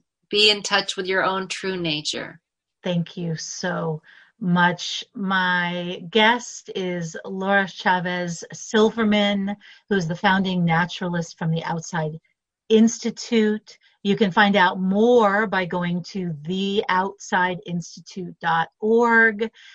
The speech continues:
Speaker 2: And it's just been really very special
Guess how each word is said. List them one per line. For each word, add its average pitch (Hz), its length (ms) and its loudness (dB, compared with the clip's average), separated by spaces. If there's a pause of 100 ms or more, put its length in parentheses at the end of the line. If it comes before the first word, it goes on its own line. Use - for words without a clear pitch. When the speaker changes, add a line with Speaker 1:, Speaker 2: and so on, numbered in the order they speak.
(160)
Speaker 2:
And 180 580 -2
it's - 320 -2
just 190 400 -4 (200)
been 175 420 -2
really 208 640 2 (140)
very 175 260 -2
special 170 500 -8